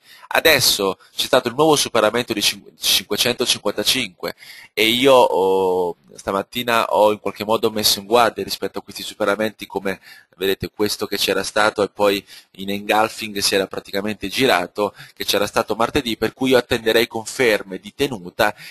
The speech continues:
e poi sì, a novecentocinquantacinque implementerei eventuali posizioni long, ma ancora, eh, il suo superamento non è di per sé, secondo me, giustificatorio di, eh, questa dinamica verso l'area di novemilaseicento, novemilaseicentoventi, quindi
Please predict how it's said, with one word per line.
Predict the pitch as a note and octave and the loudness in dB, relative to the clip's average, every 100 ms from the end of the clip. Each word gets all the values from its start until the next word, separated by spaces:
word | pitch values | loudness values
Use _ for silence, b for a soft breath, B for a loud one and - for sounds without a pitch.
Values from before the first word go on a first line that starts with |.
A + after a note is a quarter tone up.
| B | B
e | C3+ | -2
poi | - C3 A2+ | 2 4 6
sì, | - C#3 G#2 b b b b b | 4 2 -2 b b b b b
a | - G2 | -8 -6
novecentocinquantacinque | G#2 G2+ - G2 G2+ G2+ G2+ G2 G2+ - G2+ F#2+ G2+ | -4 -2 -2 -2 -4 -4 -2 -2 0 -2 -4 -6 -6
implementerei | F#2+ G#2 G2 F#2+ - G2 G2 | -4 -4 -4 -6 -2 0 0
eventuali | G2 - F#2+ G2 | -2 -4 -2 -2
posizioni | G2 F#2+ - G2 | -6 -10 -10 -6
long, | G2 F2+ F2+ F#2 | -2 -2 -2 -6
ma | F#2+ | -6
ancora, | G2+ - B2+ B2+ B2 B B B - | -8 0 4 6 4 B B B -12
eh, | E2+ F2+ F2 E2 - | -6 -4 -6 -10 -16
il | B1 F#2+ - | -20 -16 -10
suo | - A#2+ | -4 -2
superamento | - A#2+ A2+ G#2+ B2+ B2+ A#2 | -2 2 2 4 0 -2 -6
non | A2+ | -2
è | A#2 | -4
di | G#2+ A2+ | -4 -6
per | G#2 | -2
sé, | - A2 | 0 0
secondo | G#2+ G#2 G#2 G#2+ | -2 -4 -6 -8
me, | G#2 G2+ B B B _ | -6 -6 B B B _
giustificatorio | A2+ - B2 A#2+ A2 G#2 G#2 G#2 G2+ | -8 -6 -4 -2 0 2 4 4 2
di, | F#2+ G2+ G2+ G2 B B B | -2 -4 -4 -6 B B B
eh, | - C#2+ | -10 -8
questa | - G#2 G#2 | -8 -4 -4
dinamica | G#2 G#2+ A2+ A#2+ G#2+ | -2 -2 -2 -2 0
verso | G2+ G#2 - - G#2 | 2 2 0 2 2
l'area | G#2 G#2 | 4 2
di | G#2 | 0
novemilaseicento, | G#2 G#2 G2+ G2+ - - G#2+ - | -4 -6 -6 -8 -4 -4 -4 -6
novemilaseicentoventi, | G2+ G2 F#2+ F#2+ - F#2+ F#2 F2 D2+ - | -10 -8 -8 -8 -8 -8 -8 -10 -10 -14
quindi | A2 G#2+ | -16 -14